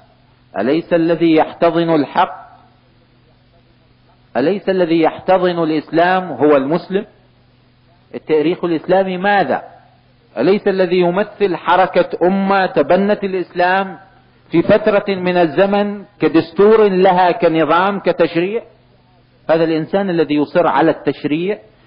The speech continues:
بكل خصائصه وبكل منطلقاته ويرفض أن يساوم عليه في هذا المجال أو ذاك هو المسلم.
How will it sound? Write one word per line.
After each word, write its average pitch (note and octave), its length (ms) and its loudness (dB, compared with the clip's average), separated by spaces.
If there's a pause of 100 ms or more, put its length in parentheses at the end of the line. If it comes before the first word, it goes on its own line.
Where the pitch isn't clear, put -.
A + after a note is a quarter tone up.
(120)
بكل G#3 460 0
خصائصه E3 640 0
وبكل D#3 520 0
منطلقاته D#3 800 2 (1120)
ويرفض D3 560 0
أن D3+ 260 -2
يساوم D#3+ 440 0
عليه D3 320 0
في D3+ 160 -2
هذا D3 180 0
المجال D3 360 0
أو C3+ 120 0
ذاك E3+ 220 0
هو D#3+ 200 -2
المسلم. D3+ 380 -8